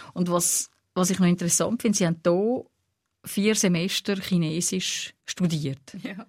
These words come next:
Speaker 1: Das ist also nicht nur im C V so, weil es gut tönt, sondern es ist ja so.
Speaker 2: <laughs> Nein, das ist schon so. Nein, das, aber das hat mit dem zu tun gehabt, dass ich, äh,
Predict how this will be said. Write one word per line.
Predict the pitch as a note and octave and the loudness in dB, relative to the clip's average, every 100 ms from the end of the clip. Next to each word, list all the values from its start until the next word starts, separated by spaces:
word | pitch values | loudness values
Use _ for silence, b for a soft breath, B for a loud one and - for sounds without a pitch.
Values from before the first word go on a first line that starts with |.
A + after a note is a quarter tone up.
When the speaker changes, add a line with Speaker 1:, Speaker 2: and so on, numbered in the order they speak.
| _ | _
Speaker 1:
Das | - F#3+ | 0 2
ist | F#3+ | 4
also | F#3 F#3+ | 4 6
nicht | A3+ | 4
nur | A3+ A3+ | 4 4
im | A3 | 4
C | G#3 A3 A3+ | 4 2 2
V | A3+ | 2
so, | A3 G#3+ | 2 2
weil | A3 | 0
es | - | 0
gut | G3+ G#3+ G#3+ | 2 0 2
tönt, | F3+ A#3 A3 | 0 0 0
sondern | F3+ F3+ | 2 2
es | F3 | 4
ist | G3 | 4
ja | A#3 | 4
so. | A3 D3+ D3 D3 | 4 2 2 -2
Speaker 2:
<laughs> | |
Nein, | - - G4+ - | -2 -2 -4 -4
das | - - | -4 -4
ist | D#4+ - | -8 -6
schon | - B3+ | -6 -6
so. | G3+ C#4 C#4+ - - - D#4+ B B B B B B B B | -6 -6 -10 -10 -4 -2 -2 B B B B B B B B
Nein, | G#3 C4 | -2 -2
das, | D4+ D4 - | -2 -4 -4
aber | G3 | -6
das | A3 | -4
hat | C#4+ D4+ | -6 -6
mit | A#3+ G#3 | -6 -4
dem | F#3+ | -6
zu | F#3 | -6
tun | A#3+ D4+ D#4 | -8 -10 -10
gehabt, | D4+ G#3+ F#3 | -6 -6 -4
dass | F#3 F#3+ | -6 -6
ich, | G#3 - | -8 -10
äh, | C#2 | -12